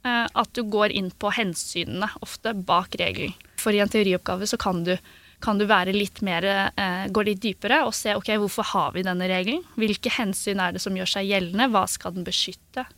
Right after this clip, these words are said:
Hvilke interesser er det som er motstridende her? Sånn at, ok, hvor er egentlig grensen for hvor, når regelen skal komme til anvendelse og ikke? Fordi veldig mange regler er jo laget for å liksom nettopp nå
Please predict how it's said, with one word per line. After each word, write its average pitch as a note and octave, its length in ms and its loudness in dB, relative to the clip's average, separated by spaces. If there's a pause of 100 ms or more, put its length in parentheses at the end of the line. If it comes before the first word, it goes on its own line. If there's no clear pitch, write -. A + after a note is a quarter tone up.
Hvilke A3 400 2
interesser G#3 560 2
er F3+ 160 4
det F#3 80 -6
som G#3 100 -2
er G3 140 2
motstridende F#3+ 680 -4
her? D4 240 6
Sånn F#3+ 220 2
at, F#3+ 160 -2 (500)
ok, A3 160 0 (220)
hvor G#3 160 4
er F#3+ 260 2
egentlig F#3 300 0
grensen G#3 600 0
for G3+ 280 -2
hvor, F#3 240 -2 (100)
når G3 300 2
regelen F3+ 280 -4
skal F#3+ 220 -4
komme F#3 300 -4
til F#3+ 160 0
anvendelse F#3 400 -2
og G3 80 -2
ikke? C#4+ 200 4
Fordi G#3 300 0 (580)
veldig G#3 280 4
mange G#3+ 240 4
regler F3+ 340 2
er F3 220 2
jo G3 100 -2 (320)
laget F3 400 2
for G3 160 -2
å F#3 80 0
liksom F#3 300 -2
nettopp F#3+ 260 -6
nå F3+ 140 0